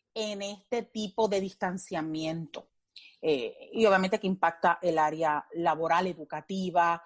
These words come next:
este, inclusive, pues, este, familiar, ¿no? Para muchos que no han podido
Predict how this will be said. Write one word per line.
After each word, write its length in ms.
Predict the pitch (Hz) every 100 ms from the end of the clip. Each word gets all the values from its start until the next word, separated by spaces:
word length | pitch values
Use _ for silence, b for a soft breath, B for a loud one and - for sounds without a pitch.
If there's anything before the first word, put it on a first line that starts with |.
| B B
este, 400 | - 185 - 185 170
inclusive, 840 | 220 196 175 - 175 175 185 175
pues, 280 | 170 160 156 -
este, 800 | 170 - 160 156 143 131 117 123
familiar, 640 | - 214 190 156 185 302
¿no? 240 | 214 233 -
Para 160 | 170
muchos 280 | 160 170 214
que 100 | -
no 100 | 180
han 120 | 170
podido 480 | 175 180 180 185 185